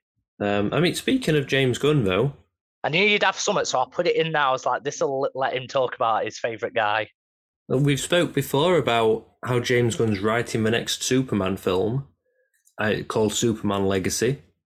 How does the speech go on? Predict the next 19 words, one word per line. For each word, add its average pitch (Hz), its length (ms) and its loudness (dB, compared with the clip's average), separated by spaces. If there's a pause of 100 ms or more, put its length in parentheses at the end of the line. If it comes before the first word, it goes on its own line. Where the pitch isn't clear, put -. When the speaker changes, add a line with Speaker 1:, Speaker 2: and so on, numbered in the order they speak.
(840)
Speaker 1:
And 117 280 0
he's 120 240 0
been 113 240 -2
searching 120 420 0
for 120 420 4
a 117 80 2
director 123 680 -2 (680)
for 104 140 0
the 98 80 -4
film. 90 480 -2
And 113 260 -2
he's 117 180 0
now 131 200 0
found 131 400 -2
his 123 120 0
director 110 520 -2
for - 40 -8
Superman 101 520 0
Legacy. 90 500 -2